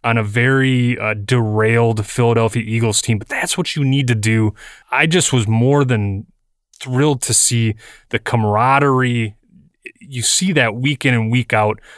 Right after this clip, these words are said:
For me, there's not a team that really scares me the re-, for the regular season. Um, even in the playoffs, there might be a team or two in the A F C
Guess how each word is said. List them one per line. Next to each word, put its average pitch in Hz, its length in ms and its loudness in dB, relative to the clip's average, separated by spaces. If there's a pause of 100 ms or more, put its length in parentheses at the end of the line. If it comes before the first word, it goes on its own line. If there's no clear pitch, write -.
(140)
For 127 200 2
me, 131 480 2 (320)
there's 175 280 0
not 175 200 0
a - 40 0
team 196 260 -2
that 165 120 0
really 156 180 0
scares 139 420 0
me 123 100 4
the 110 120 0
re-, 117 180 0 (440)
for - 160 -6
the 123 100 0
regular 120 300 0
season. 120 520 0 (280)
Um, 123 560 -4 (400)
even 156 260 -2
in 175 80 2
the 156 80 0
playoffs, 156 800 -2 (380)
there 147 120 0
might 143 260 2
be 151 220 2
a 131 80 2
team 160 420 0
or 139 60 4
two 151 300 0
in 143 80 4
the 117 140 2
A 135 200 4
F 139 80 2
C 151 400 -2